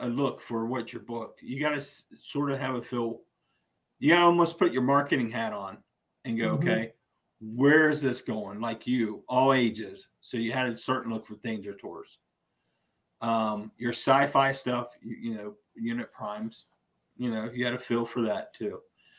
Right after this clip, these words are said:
Speaker 1: Um, so, and then definitely with your Freaks and Gods, you have that niche market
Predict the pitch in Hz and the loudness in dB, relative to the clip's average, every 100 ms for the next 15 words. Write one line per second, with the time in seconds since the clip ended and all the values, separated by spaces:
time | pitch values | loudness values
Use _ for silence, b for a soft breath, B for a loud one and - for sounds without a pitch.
0 | b b b 120 117 117 - 135 127 123 | b b b -2 0 0 0 2 4 2
1 | 120 123 135 131 117 - 135 135 139 123 | 2 2 4 2 2 4 2 4 2 2
2 | 117 110 117 113 117 110 - 113 - 110 | 0 -2 -4 -2 -2 -2 0 -2 0 -2
3 | 123 131 135 131 127 120 117 123 117 117 | 2 6 6 6 0 -4 -4 -2 -2 -2
4 | 110 123 117 123 - 117 120 131 139 147 | -2 2 2 2 0 0 2 2 4 2
5 | 135 | 2